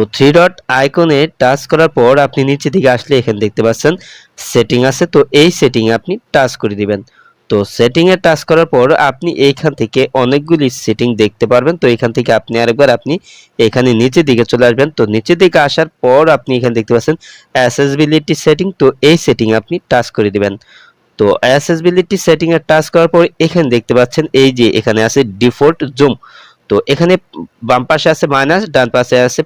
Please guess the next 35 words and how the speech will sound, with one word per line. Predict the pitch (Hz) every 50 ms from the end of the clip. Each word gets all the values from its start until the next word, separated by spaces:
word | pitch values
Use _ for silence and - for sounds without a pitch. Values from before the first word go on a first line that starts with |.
| _ -
প্লাস। | 127 113 107 - _
তো | - 117 - _ - 156
এটা | 165 - 165 135 113
আপনি | 110 - 143 147 185 185 _ - - _ _ -
এখান | 123 123 120 - 139 139
থেকে | 135 139 123 131 120 -
কিন্তু | 131 110 - 135
সাইজটা | - - - 120 113 - - 120 110 -
কিন্তু | 110 107 -
আপনি | 113 110 - 156 151 131 117 107
বড় | 117 113 117 127 127 -
ছোট | 139 127 131 127
করে | 139 127 120
নিতে | 117 120 123 123 131
পারবেন। | 131 117 117 139 147 _ _ - - _ _ -
তো | - 113
দেখতে | 104 117 113 - 139
পাচ্ছেন | 147 147 - 185 175 - -
এটা | 139 127 127 139 135 123 76 - 113 110 110 - _ 110 - - _ - - 98 - _ _ - 123 120 127
লেখার | 127 123 - 156 156 -
সাইজটা | - 147 135 - - 120
কিন্তু | - 123 120 117 - 135
এখানে | 120 - - 120 131 170 214 _ _ _ _ _ -
বড় | 117 107 120 135 139 143
হয়ে | 131 120 113 104 98
যাচ্ছে। | 107 - - 101 -
তো | - 110 110
দেখতে | 120 - -
পাচ্ছেন | 139 143 - 226 233 - - 127
আপনার | 127 - 156 - 262 214
ইচ্ছা | 127 - - 165
মতো | 165 175 165 156 139 123
এখান | 131 135 123
থেকে | 131 117 117 113
আপনি | - -